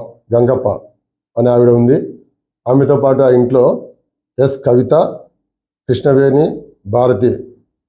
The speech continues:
మొత్తం శాంతమ్మతో పాటు నలుగురు వ్యక్తులు ఉన్నారు.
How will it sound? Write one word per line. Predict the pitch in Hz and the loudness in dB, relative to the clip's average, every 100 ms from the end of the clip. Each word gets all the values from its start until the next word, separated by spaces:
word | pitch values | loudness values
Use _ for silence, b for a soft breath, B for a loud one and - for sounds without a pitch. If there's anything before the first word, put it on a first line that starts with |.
| - | -6
మొత్తం | 123 120 139 101 - | -4 -2 -2 -2 -2
శాంతమ్మతో | 123 123 127 127 117 | -2 0 0 0 2
పాటు | 123 127 | 0 2
నలుగురు | 123 117 120 | 2 2 2
వ్యక్తులు | 113 113 123 | 0 0 0
ఉన్నారు. | 120 117 117 - - | 2 2 2 0 -6